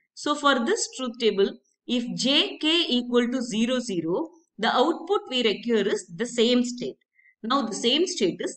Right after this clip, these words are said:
zero. The previous state is zero. So it will be going to come as the next state also. Coming to the second row, here also J and K equal to zero zero, but the previous state is one.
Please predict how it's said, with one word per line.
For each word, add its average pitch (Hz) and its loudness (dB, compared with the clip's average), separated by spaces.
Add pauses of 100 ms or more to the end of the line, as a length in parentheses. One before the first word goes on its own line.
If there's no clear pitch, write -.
zero. 165 -2 (360)
The 180 -2
previous 226 -2
state 180 -2
is 147 -6
zero. 170 -2 (380)
So - -4 (200)
it 240 -2
will 285 0
be 262 -2
going 190 2
to 196 -6
come 165 -6
as 151 -8
the 302 -2
next - -4
state 180 -8
also. - -16 (480)
Coming 392 2
to 392 2
the 285 0
second 269 -2
row, 190 -4 (220)
here 403 0
also 320 -2
J 247 0
and 247 0
K 226 0
equal 208 -2
to 175 -4
zero 208 0
zero, 160 -6 (320)
but 226 0
the 208 0
previous 392 4
state - -2
is 226 -6
one. 160 -2